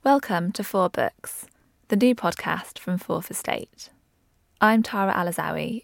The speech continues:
your host for today's show. In Four Books, we ask an author to answer four questions on the books that made them,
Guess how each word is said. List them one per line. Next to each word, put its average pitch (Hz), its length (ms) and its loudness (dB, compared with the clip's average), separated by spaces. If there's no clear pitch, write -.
your 175 160 0
host 170 380 -4
for - 100 -8
today's 165 420 -4
show. - 300 -8
In 254 180 12
Four 247 280 6
Books, - 500 -2
we 196 140 -2
ask 180 260 -4
an 180 80 0
author 160 420 -4
to - 140 -10
answer 165 220 -4
four 180 260 -4
questions 147 720 -8
on 170 120 -2
the - 80 -2
books - 320 -2
that - 160 -4
made 156 300 -6
them, 180 280 -8